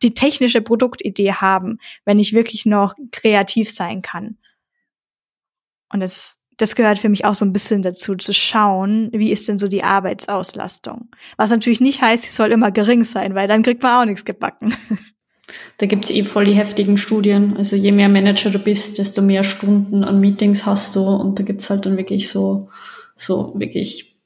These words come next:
Speaker 2: in der Stunde, in der Woche, keine Ahnung, dreißig Stunden Meetings. Also das ist dann wirklich, also da gibt's viele Studien dazu, die das, die das auch so beschreiben und auch so Slack-Analysen, die sich das halt so anschauen, wie sich das dann verändert, die Kommunikation, je, je höher und wichtiger du bist.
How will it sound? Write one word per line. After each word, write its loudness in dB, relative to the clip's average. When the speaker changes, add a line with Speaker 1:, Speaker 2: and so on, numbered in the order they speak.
Speaker 2:
in 2
der 2
Stunde, 0
in 2
der 4
Woche, 0
keine 0
Ahnung, 2
dreißig 0
Stunden 0
Meetings. 2
Also -6
das -6
ist -6
dann -4
wirklich, 2
also 2
da 2
gibt's 2
viele 4
Studien 4
dazu, 4
die 2
das, 0
die -2
das -2
auch -2
so 2
beschreiben 0
und 2
auch 0
so -2
Slack-Analysen, 2
die -2
sich -4
das -6
halt -2
so -6
anschauen, 0
wie -10
sich -6
das -4
dann -2
verändert, -2
die -14
Kommunikation, 0
je, 0
je 2
höher 4
und 2
wichtiger -2
du -4
bist. -6